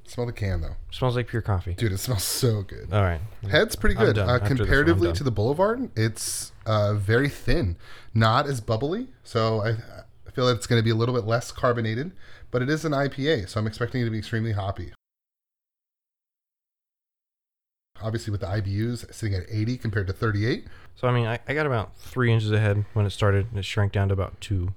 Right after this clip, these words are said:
Speaker 2: two and a half. Um, I, I would disagree on the thinness. I think it's thicker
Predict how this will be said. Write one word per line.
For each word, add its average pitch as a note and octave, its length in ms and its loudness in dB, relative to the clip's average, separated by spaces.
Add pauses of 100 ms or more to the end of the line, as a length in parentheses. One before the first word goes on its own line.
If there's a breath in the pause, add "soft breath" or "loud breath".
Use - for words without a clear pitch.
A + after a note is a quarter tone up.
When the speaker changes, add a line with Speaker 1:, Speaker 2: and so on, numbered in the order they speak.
Speaker 2:
two - 120 -2
and F#2 80 4
a - 20 4
half. E2 220 0 (580 soft breath)
Um, F#2+ 320 0
I, C3 260 0 (340)
I C#3+ 120 2
would E3 120 0
disagree D3+ 340 -2
on E3+ 100 2
the D3+ 80 -2
thinness. G#3 460 -4 (120)
I B2 80 -2
think C3+ 180 0
it's A#2+ 220 -6
thicker D4+ 500 -8